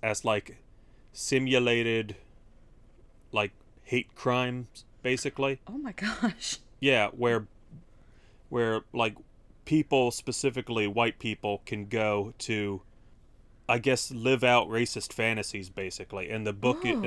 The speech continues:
Speaker 2: Oh.
Speaker 1: the story is narrated from the perspective of a black man who works at the park
Speaker 2: <gasps>
Speaker 1: as the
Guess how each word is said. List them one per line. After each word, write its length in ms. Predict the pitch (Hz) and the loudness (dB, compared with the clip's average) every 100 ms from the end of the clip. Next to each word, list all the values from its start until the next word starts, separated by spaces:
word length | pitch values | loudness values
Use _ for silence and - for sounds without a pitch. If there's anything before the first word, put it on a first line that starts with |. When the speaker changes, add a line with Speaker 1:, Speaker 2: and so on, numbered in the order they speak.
| 113 | 0
Speaker 2:
Oh. 40 | |
Speaker 1:
the 100 | 104 | 0
story 500 | 101 - 135 127 123 | -2 -2 2 4 4
is 100 | 113 110 | 2 0
narrated 600 | 120 120 117 113 104 - - - - | 2 2 2 0 -4 -10 -20 -20 -4
from 180 | 156 160 | -2 -2
the 80 | |
perspective 640 | 165 156 - 147 139 131 110 | -2 -2 0 -2 2 0 2
of 160 | 120 113 | 2 2
a 80 | 110 | 0
black 380 | 123 139 139 | 4 4 4
man 280 | 131 117 113 | -2 0 0
who 380 | 104 113 104 110 - | -2 -2 -2 -8 -2
works 320 | 127 131 - | 0 0 -4
at 240 | - 123 - | 0 0 0
the 60 | |
park 440 | - - 135 113 101 - 214 - | -16 0 2 2 -2 -10 -14 -18
Speaker 2:
<gasps> 320 | - - - | -20 -20 -2
Speaker 1:
as 560 | 113 117 117 113 - - - - - - - - - | 4 6 4 2 -6 -12 -20 -20 -20 -20 -20 -20 -16
the 560 | 120 123 113 110 104 | -4 -2 0 -2 -4